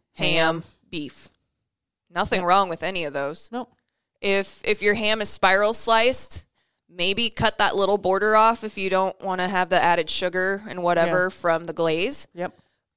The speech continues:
Speaker 1: But there's nothing wrong with ham, turkey, or beef because
Speaker 2: And
Speaker 1: it's
Speaker 2: that
Speaker 1: one ingredient. It's ham, it's turkey, and it's beef.
Speaker 2: Exactly. That doesn't mean that you ha-, you can't eat the dark meat either.
Speaker 1: Oh, no, eat the dark
Speaker 2: Eat
Speaker 1: meat.
Speaker 2: the dark meat.
Speaker 1: Dark meat's good for you.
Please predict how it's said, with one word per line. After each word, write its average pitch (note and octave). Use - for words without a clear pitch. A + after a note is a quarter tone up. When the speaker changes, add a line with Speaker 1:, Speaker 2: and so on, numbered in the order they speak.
Speaker 1:
But -
there's D#4
nothing A#3+
wrong G#3
with E3+
ham, F#3
turkey, D#3+
or E3+
beef E3
because G3+
Speaker 2:
And A#3
Speaker 1:
it's D4
Speaker 2:
that -
Speaker 1:
one A3+
ingredient. A#3
It's D#3
ham, G#3
it's A#3
turkey, A#3
and C4+
it's C#4+
beef. F#4
Speaker 2:
Exactly. F#3
That G#3
doesn't A#3+
mean G#3+
that G3
you F#3
ha-, F#3
you F3+
can't -
eat G3
the F3
dark E3+
meat D#3+
either. D#3
Speaker 1:
Oh, A#3
no, C4
eat F4
the A4+
dark A#3
Speaker 2:
Eat G3
Speaker 1:
meat. F3+
Speaker 2:
the G3
dark F3+
meat. C#3
Speaker 1:
Dark B3+
meat's C#4
good G#3+
for F#3
you. D#3